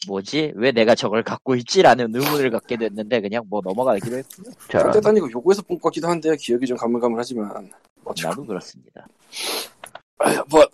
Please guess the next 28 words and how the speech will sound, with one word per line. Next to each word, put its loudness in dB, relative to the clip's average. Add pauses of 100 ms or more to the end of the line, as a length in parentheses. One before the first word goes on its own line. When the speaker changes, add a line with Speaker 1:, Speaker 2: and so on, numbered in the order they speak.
(920)
Speaker 1:
뭐, -4
Speaker 3:
저 6
Speaker 1:
어쨌든 6
Speaker 3:
이후에 4
Speaker 1:
저 6
Speaker 3:
언락이 -2
모조리 -4
다 0
할인 -8
쿠폰이면은 -6
요구를 -14
해도 -16
그렇지 -16
않다면. -18
Speaker 1:
뭐, -12
저 -12
정도는 -4
봐줄 -2
만하다. -4 (440)
Speaker 3:
그리고 -20
솔직히 -10 (1040)
베스천 -2 (1400)
심하긴 -6
한데 2
<laughs> -10
없는 4
것도 0
낫지. -6